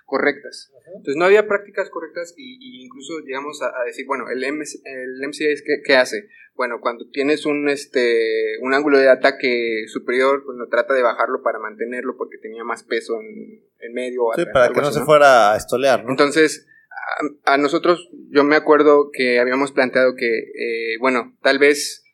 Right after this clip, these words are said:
Speaker 1: ellos querían llegar a la altitud más rápido de lo común, entonces, eh, la, el, el ángulo de ataque que manejaban era mucho más alto,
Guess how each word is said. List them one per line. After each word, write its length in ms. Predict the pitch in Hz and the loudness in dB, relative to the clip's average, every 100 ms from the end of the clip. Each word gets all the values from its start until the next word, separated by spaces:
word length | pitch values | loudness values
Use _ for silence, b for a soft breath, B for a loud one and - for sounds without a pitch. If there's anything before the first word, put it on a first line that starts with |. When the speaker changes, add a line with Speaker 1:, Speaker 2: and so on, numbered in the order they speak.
| _ | _
Speaker 1:
ellos 300 | 147 139 143 | -4 -2 0
querían 400 | 143 139 139 143 | -2 0 0 0
llegar 260 | 131 131 143 | 0 2 4
a 80 | 151 | 4
la 80 | |
altitud 420 | 139 131 120 139 139 | 2 0 -8 -6 -2
más 260 | 139 135 | 0 0
rápido 460 | 135 131 143 135 123 | 2 2 2 -2 0
de 100 | 117 | 0
lo 140 | 117 | -2
común, 320 | 113 127 135 139 | -2 -2 0 0
entonces, 640 | 120 120 131 113 - _ _ _ - | -4 -10 -10 -10 -16 _ _ _ -12
eh, 640 | 117 110 110 110 113 110 | -8 -6 -6 -8 -12 -14
la, 300 | 117 117 117 | -8 -4 -2
el, 920 | 117 113 113 117 113 - - _ - 123 | -4 -6 -10 -10 -12 -18 -20 _ -16 -4
el 80 | 127 | -2
ángulo 260 | 143 147 | 2 4
de 80 | 135 | 4
ataque 360 | 135 143 - - | 4 0 0 -6
que 200 | 123 120 | -4 0
manejaban 480 | 123 120 131 135 131 | 0 0 2 4 4
era 100 | 127 | 2
mucho 300 | 123 120 120 | 0 -4 0
más 260 | 127 127 | 0 2
alto, 320 | 139 139 135 | 4 4 4